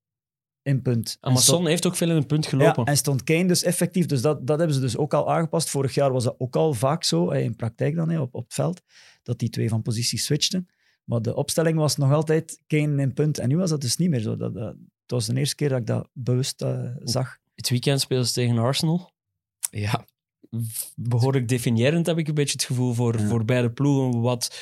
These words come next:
Speaker 2: uiteindelijk, st-, als Arsenal daar wen-, wint, zit Arsenal met een negen op negen. Hebben ze evenveel punten als Tottenham, als ik juist geteld heb.
Speaker 3: Correct, ja.
Speaker 2: Eh, je ziet
Speaker 1: Ja.
Speaker 2: maar, zo snel kan perceptie weer veranderen
Speaker 1: Mhm.
Speaker 2: als Arsenal zou een resultaat neerzetten tegen Tottenham. Terwijl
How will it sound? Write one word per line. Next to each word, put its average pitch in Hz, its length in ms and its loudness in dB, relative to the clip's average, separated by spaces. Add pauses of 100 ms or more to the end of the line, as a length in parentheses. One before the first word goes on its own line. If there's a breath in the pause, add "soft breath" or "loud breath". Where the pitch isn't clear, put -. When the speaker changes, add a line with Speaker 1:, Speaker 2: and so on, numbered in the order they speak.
(880 loud breath)
Speaker 2:
uiteindelijk, 127 440 0
st-, - 140 0
als 117 200 0
Arsenal 127 320 2
daar 123 220 2
wen-, 127 360 0
wint, 123 420 -2 (280)
zit 120 240 -2
Arsenal 127 300 2
met 139 100 2
een 135 100 2
negen 123 240 2
op 120 100 -4
negen. 147 340 -2
Hebben 127 160 -2
ze 117 80 0
evenveel 127 340 0
punten 139 260 -4
als 117 140 0
Tottenham, 160 380 0
als 156 120 0
ik 156 80 -2
juist 156 260 0
geteld 160 320 -2
heb. 180 100 -2
Speaker 3:
Correct, 107 300 -4
ja. 104 80 -6 (500 loud breath)
Speaker 2:
Eh, - 120 -8 (560)
je 127 80 4
ziet 120 40 4
Speaker 1:
Ja. 180 120 2
Speaker 2:
maar, 180 140 2
zo 170 160 4
snel 180 320 2
kan 160 200 0
perceptie 160 440 0
weer 147 140 4
veranderen 127 320 2
Speaker 1:
Mhm. 120 80 2
Speaker 2:
als 120 140 0
Arsenal 131 480 0
zou 123 420 2
een 123 60 2
resultaat 123 480 0
neerzetten 120 540 0
tegen 131 300 0
Tottenham. 110 440 -6
Terwijl 113 440 0